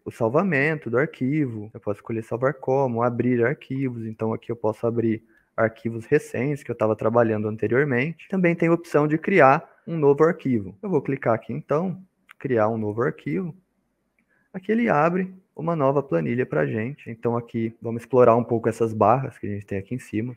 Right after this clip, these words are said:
Então aqui essa primeira que ela, que ele abre pra gente a página inicial. Aqui a gente tem algumas opções de recortar, alterar fonte, espaçamento, né, alinhamento de texto, alterar dados. Isso aqui eu vou explicar mais à frente no curso também.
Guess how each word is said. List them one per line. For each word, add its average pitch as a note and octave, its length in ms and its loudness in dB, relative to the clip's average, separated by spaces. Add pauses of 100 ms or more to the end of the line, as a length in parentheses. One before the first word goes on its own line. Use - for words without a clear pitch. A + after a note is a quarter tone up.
(120)
Então A2+ 160 0
aqui A2+ 160 -2
essa A2+ 160 -4
primeira A#2+ 500 2
que - 100 -8
ela, A2+ 180 4
que - 160 -4
ele G#2+ 120 2
abre G#2+ 220 4
pra A2 200 4
gente G#2 300 -2
a G#2+ 40 -4
página A2 360 0
inicial. C3+ 640 2
Aqui - 200 -8
a - 20 -2
gente F#3 200 -4
tem D#3 140 -2
algumas C3+ 400 0
opções A2+ 600 -6
de F#2+ 460 -8 (140)
recortar, D3 1040 2
alterar B2 360 0
fonte, A#2+ 920 -4 (120)
espaçamento, A#2+ 1040 -4
né, G2+ 380 -6
alinhamento G2+ 600 -4
de C3 100 -6
texto, A#2+ 640 2
alterar A#2 280 -4
dados. A2+ 280 0
Isso - 60 -8
aqui - 120 -10
eu A2 40 -2
vou A2 80 -2
explicar A2 360 -4
mais G2+ 320 -4
à G2+ 120 -8
frente G2+ 360 -8
no C#3 100 -6
curso C#3 460 -8
também. C#3 400 -4